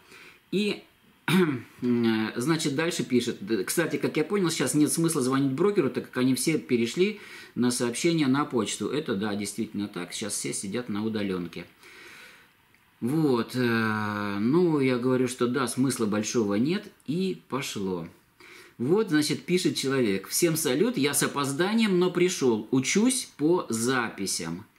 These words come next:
Да, привет, тоже в записи, смотрю, как есть время, я тоже по записи.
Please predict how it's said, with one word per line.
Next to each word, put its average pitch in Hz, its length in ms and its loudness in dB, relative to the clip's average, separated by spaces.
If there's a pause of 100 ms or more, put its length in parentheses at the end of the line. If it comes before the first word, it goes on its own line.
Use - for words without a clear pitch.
(720)
Да, 226 220 0
привет, 180 540 0
тоже 185 260 2
в 160 80 0
записи, 131 480 0
смотрю, 156 520 2
как 123 240 -2
есть 160 280 0
время, 104 360 2
я 143 160 2
тоже 196 300 0
по 147 160 -2
записи. 98 640 -6